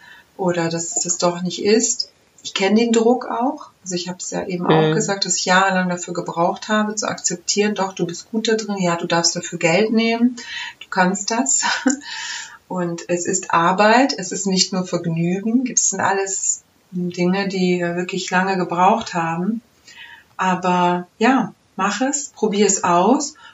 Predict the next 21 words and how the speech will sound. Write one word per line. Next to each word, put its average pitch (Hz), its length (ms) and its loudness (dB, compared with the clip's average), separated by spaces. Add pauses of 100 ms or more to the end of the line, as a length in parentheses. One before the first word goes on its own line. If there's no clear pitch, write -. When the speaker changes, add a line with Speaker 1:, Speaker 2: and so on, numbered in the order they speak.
(120)
Speaker 1:
und 185 160 -2
wenn 185 120 2
es 180 120 0
nicht 202 220 -2
das 175 160 -2
Richtige 190 420 0
ist, - 220 -2
ist 180 200 -6
es - 100 -14
nicht 165 300 -6
schlimm. 233 520 2 (260)
Speaker 2:
Mhm. 156 460 -4 (160)
Speaker 1:
Also 175 480 2 (680)
wenn 185 280 -2
man 180 240 0
auch 180 160 0
die 190 160 -2
Lebensläufe 190 720 2
der 175 160 0
meisten 202 500 2
Menschen 185 720 0